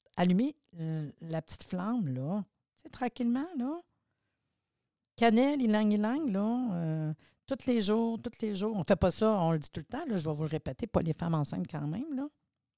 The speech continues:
Normalement, on peut penser, euh, comme huile végétale intéressante, l'huile végétale d'argan, que je préférais peut-être ici,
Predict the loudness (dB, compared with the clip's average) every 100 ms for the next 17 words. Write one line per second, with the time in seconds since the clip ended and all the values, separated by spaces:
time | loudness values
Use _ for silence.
0 | _ _ _ _ _ _ _ _ _ _
1 | _ _ _ _ _ _ _ _ _ _
2 | _ _ _ _ _ _ _ -20 0 4
3 | 6 8 8 6 4 2 2 2 2 2
4 | 4 4 4 2 -2 -6 2 6 8 8
5 | 6 4 2 4 2 2 0 0 -2 0
6 | 0 0 0 -2 -2 -2 -2 -4 -2 -4
7 | -2 0 0 -2 -6 -2 0 2 2 0
8 | 2 2 2 -2 0 -2